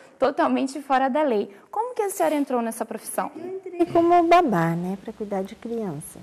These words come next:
Speaker 2: né?
Speaker 1: Tá.
Speaker 2: E depois, eh, foi, eh, como diz, vai pegando uma idade um, um pouco mais, né? E daí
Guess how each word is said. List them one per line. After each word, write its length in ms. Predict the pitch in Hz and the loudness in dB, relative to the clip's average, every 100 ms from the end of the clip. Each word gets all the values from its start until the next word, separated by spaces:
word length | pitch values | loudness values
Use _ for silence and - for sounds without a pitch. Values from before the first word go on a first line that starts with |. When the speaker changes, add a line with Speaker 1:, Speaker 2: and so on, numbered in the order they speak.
| 160 | -16
Speaker 2:
né? 160 | 185 214 - _ _ _ _ _ _ - | -16 -16 -20 _ _ _ _ _ _ -20
Speaker 1:
Tá. 200 | 214 190 190 - - | -18 -18 -18 -20 -10
Speaker 2:
E 120 | 190 | -6
depois, 640 | 202 208 - 214 240 254 320 | -4 -6 -2 2 2 0 0
eh, 340 | 311 302 294 294 - 247 - | 2 2 0 -4 -14 -14 -2
foi, 300 | 240 240 220 - - - | 0 0 -4 -12 -20 -16
eh, 240 | - - 196 - - | -10 -6 -6 -8 -6
como 240 | 214 202 208 | -2 0 0
diz, 260 | 196 196 | -2 -2
vai 120 | 202 196 | 0 0
pegando 340 | 202 202 202 | 0 -2 -2
uma 200 | 196 190 | 0 0
idade 380 | 196 196 185 190 | 2 2 2 2
um, 220 | 190 190 190 | -2 -4 -6
um 60 | |
pouco 320 | 175 185 185 | -4 -6 -4
mais, 380 | 202 208 262 330 | -6 -4 -2 -2
né? 200 | 302 285 | -2 -2
E 40 | 285 | 0
daí 300 | 285 277 | 0 0